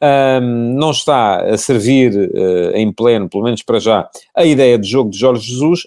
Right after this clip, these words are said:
nem o sistema, eh, que ele, de que ele mais gosta, que é o quatro um três dois. Ahm, e, portanto, parece-me que sim, eh, que, ahm, já me tinha passado pela cabeça, ainda aqui há tempos,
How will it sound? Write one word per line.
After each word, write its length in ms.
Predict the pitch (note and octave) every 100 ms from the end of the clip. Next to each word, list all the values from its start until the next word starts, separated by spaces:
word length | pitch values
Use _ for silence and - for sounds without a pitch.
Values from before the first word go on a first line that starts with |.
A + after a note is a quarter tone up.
| -
nem 280 | D#3 F#3+ F#3+
o 60 |
sistema, 540 | F3+ G3+ - F#3 D#3+ D3
eh, 220 | B2 A#2+
que 160 | -
ele, 220 | C3+ B2+ A#2+
de 100 | B2
que 100 | C3
ele 120 | A2+
mais 200 | B2+ A#2+
gosta, 400 | B2+ C3+ - C3+ _ - _
que 120 | - D3
é 60 |
o 260 | C#3+ D3 C3+
quatro 320 | B2+ A2 A#2
um 60 | A2
três 240 | F#2 E2+
dois. 220 | - - -
Ahm, 440 | A#2 A2 G#2 G2 F#2+
e, 80 | A#2+
portanto, 320 | - D3+ C3
parece-me 360 | C#3 C3+ - B2
que 80 | -
sim, 200 | D#3 D3+ - - -
eh, 180 | C#3+ C3
que, 380 | A2+ D3 D3 D#3
ahm, 540 | C3 B2 A#2 G#2+ G#2 G#2+
já 140 | F3+
me 80 | F3
tinha 160 | F3 D#3+
passado 340 | C3 C#3 B2+
pela 140 | -
cabeça, 460 | - G#3 F#3+ G#3+ A2+
ainda 240 | G2 F#2+
aqui 160 | F#2+ -
há 80 | F#2+
tempos, 340 | G#2+ F#2 -